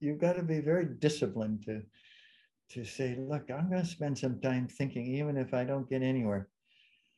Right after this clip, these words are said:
So, and I, but I love thinking. I, I, every now and then, things get clearer. And it's unbelievably, for me, the,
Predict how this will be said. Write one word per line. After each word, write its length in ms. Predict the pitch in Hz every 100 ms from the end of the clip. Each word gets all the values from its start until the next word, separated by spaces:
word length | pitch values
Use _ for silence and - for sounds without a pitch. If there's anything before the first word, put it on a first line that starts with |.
| _ _ _ -
So, 400 | - 160 180 - 139
and 180 | 156 165
I, 140 | 185
but 180 | 196 165
I 160 | 202 262
love 280 | 226 247 -
thinking. 340 | 123 113 - _ _ -
I, 180 | 127 139 -
I, 280 | - 139 - _ _ _
every 320 | 185 285 277 262
now 280 | 233 233
and 140 | 220 196
then, 320 | 185 135 104 - _ _ _ _ _ _ _ _ _ _ - -
things 260 | 180 170
get 240 | - 151 -
clearer. 520 | 143 135 107 98 95 _ _ _ _ _ _ _ _ _ _
And 180 | 147 147 - _ _ _ -
it's 240 | 175 - - -
unbelievably, 1500 | 269 277 262 240 226 202 202 269 294 208 135 135 135 147 -
for 140 | 165
me, 380 | 175 170 147 160 - _ _ _ _ _ _ _ _ _ _ _ _ _ -
the, 300 | 160 170 170